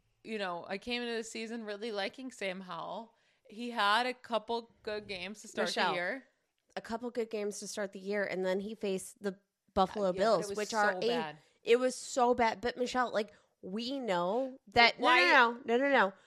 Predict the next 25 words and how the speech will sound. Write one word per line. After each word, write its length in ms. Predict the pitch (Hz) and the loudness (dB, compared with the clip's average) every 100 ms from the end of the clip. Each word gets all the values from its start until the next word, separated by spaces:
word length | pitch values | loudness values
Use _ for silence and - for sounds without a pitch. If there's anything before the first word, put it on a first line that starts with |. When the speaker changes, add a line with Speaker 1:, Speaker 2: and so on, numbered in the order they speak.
| _ | _
Speaker 2:
We 260 | - 214 277 | -8 -2 -2
know 400 | 254 196 208 254 | 2 4 4 2
that, 420 | 196 202 196 - _ _ _ _ _ _ _ - | 2 4 4 2 _ _ _ _ _ _ _ -2
like, 340 | 202 180 - - _ _ - - _ | 0 0 -2 -20 _ _ -20 -20 _
bad 680 | 214 190 202 226 240 233 202 | 2 4 4 4 4 2 -4
quarterback 720 | - 196 196 214 247 254 - | -4 2 4 4 4 2 0
play 260 | - 269 269 | -4 -2 -2
does 240 | 220 202 | -2 -2
not 240 | 214 202 202 | 0 2 2
necessarily 640 | 190 190 202 - 180 185 | -2 -4 -8 -6 -4 -2
mean 360 | 180 170 170 160 - _ _ _ _ _ | -2 -2 -4 -6 -12 _ _ _ _ _
bad 380 | 170 160 160 160 | 4 4 2 -2
fantasy 520 | - 180 160 151 156 | -2 0 0 -4 -10
quarterback 560 | - 160 143 - - _ | -10 -8 -8 -8 -10 _
play. 240 | - - - | -12 -12 -10
Like, 160 | 175 165 | -8 -2
there's 160 | 175 | -2
plenty 320 | - 226 226 220 | -2 -2 0 0
of 100 | 185 | 0
room 200 | 175 170 | -2 0
there. 240 | 165 160 _ _ _ _ _ | -2 -4 _ _ _ _ _
But 140 | 214 202 | -8 -4
the 60 | |
Buffalo 440 | 196 202 214 285 285 | 4 4 4 2 4
Bills 400 | 220 190 190 | 6 6 4